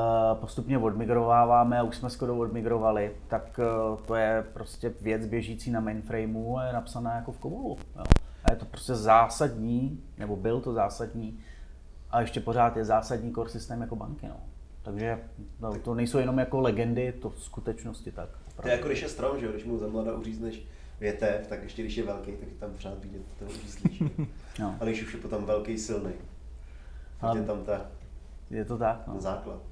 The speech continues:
Speaker 1: Vem si, že prostě toho legacy v těch bankách je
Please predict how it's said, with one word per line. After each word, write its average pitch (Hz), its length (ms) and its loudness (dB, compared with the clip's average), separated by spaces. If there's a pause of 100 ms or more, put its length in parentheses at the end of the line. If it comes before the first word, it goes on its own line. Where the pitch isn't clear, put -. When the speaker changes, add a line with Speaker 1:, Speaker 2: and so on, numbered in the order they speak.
(380)
Speaker 1:
Vem 110 100 -2
si, 123 160 -2
že 123 160 6
prostě 123 320 -4
toho 127 220 0
legacy 113 340 0
v - 60 -8
těch 117 140 -2
bankách 104 540 2
je 107 480 0